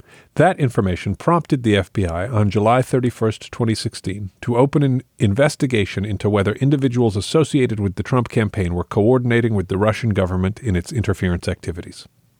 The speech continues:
That fall, two federal agencies jointly announced that the Russian government, quote,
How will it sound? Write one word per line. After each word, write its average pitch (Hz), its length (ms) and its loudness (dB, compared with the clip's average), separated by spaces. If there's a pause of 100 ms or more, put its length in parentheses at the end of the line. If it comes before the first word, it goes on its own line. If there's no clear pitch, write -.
(1300)
That 151 240 2
fall, 92 360 0 (340)
two 170 220 4
federal 143 400 2
agencies 98 480 -2
jointly 143 400 0
announced 98 420 -2
that - 120 -12
the 110 100 -6
Russian 117 340 0
government, 98 520 0
quote, 95 320 -2